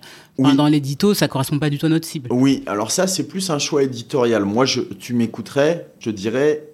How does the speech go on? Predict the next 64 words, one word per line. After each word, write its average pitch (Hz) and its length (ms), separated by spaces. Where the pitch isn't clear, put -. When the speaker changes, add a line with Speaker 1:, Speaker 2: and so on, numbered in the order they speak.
Speaker 2:
c'est 135 200
un 123 120
challenge. 113 500
Même 135 200
un 135 140
annonceur, 127 580
tu - 120
sais, 147 140
avec 117 360
une, 113 140
euh, 101 560
tu - 120
vois, 127 140
le 117 120
Bitcoin 110 720
ou 107 80
machin, 107 720
ou, 104 280
tu 95 100
vois, 135 100
des 131 100
secteurs 135 360
qui - 100
peuvent 110 180
être 110 140
un 113 120
peu, 123 320
tu 113 140
te 101 60
dis, 110 160
mais, 101 160
euh, 92 60
pour - 160
parler 110 220
sur - 160
les 104 80
plus 95 120
jeunes, 147 220
moi, 135 180
je 156 120
le 143 60
prends 143 160
comme 135 180
un 123 80
challenge. 107 360
J'essaie 95 280
toujours 127 220
de 123 60
voir 113 160
le, 104 260
le 104 140
verre 107 160
à 104 80
moitié 98 540
plein, 139 340
donc 123 140
je 95 60
me 101 60
dirais, 113 220
non, 143 140
non, 147 100
mais 120 120
on 104 100
peut 131 520